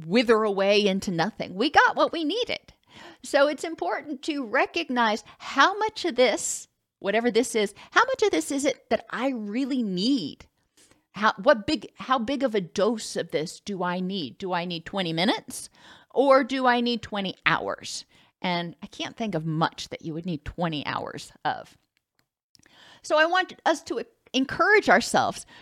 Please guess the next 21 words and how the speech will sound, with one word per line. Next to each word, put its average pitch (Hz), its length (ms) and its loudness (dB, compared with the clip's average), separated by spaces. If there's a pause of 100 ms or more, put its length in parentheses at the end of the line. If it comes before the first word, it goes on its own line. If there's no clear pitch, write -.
(120)
to 277 120 -2
really 302 360 -4
reflect 269 960 -4
on 202 240 -6
these 180 280 -10
things. - 500 -12 (340)
Same 339 320 0
thing 339 240 2
with 330 260 -2
educational 277 840 -4
institutions. - 1080 -10 (400)
Yeah, 339 200 0 (160)
they 233 300 2
may 277 640 0 (640)
provide 220 500 4
teaching 247 520 -6 (260)
for 226 240 -4
our 196 100 2
children. 220 560 -8 (160)
They 214 180 0
may, 214 520 0